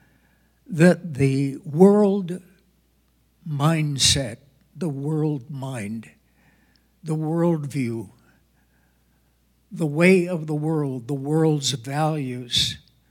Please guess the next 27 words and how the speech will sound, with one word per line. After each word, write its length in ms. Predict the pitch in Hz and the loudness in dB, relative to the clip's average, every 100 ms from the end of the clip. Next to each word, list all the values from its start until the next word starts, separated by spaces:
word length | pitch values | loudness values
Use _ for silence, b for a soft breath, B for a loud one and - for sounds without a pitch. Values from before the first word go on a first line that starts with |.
| _ _ _ _ _ | _ _ _ _ _
are 180 | 160 151 | -4 -4
trying 500 | - - 190 214 226 | -4 -2 0 0 0
to 100 | 220 | -2
squeeze 640 | 190 - 190 185 185 170 | -2 -4 -4 -2 -2 -2
us 180 | 180 - | -4 -2
all 640 | 175 175 165 123 120 117 _ | -4 -2 -4 -6 -8 -12 _
into 380 | 143 143 139 127 | 0 0 0 -6
its 200 | 131 - | -6 -6
mold. 600 | 147 147 143 120 113 - _ _ _ _ _ _ _ _ _ _ _ _ | -6 -6 -6 -8 -12 -20 _ _ _ _ _ _ _ _ _ _ _ _
But 200 | 147 160 | -2 -2
we 160 | 147 170 | 2 0
have 240 | 147 156 | 0 -2
a 100 | 147 | -4
new 600 | 127 131 143 175 180 196 - | -6 -4 -2 0 0 -4 -6
and 240 | 127 110 | -6 -6
living 400 | 123 139 139 131 | -6 -6 -6 -8
way. 360 | 135 127 101 - b b b b b b b | -8 -8 -10 -14 b b b b b b b
The 100 | 156 | -6
word 380 | 143 143 226 233 | -2 2 2 2
says 320 | - 160 143 | 0 2 2
the 80 | 135 | 2
way 240 | 135 151 151 | 2 6 6
of 80 | |
the 80 | 143 | 6
world 480 | 139 156 180 156 151 | 0 2 0 0 -2
is 180 | 147 143 | -2 -2
death. 420 | 147 160 - - | -4 -8 -8 -14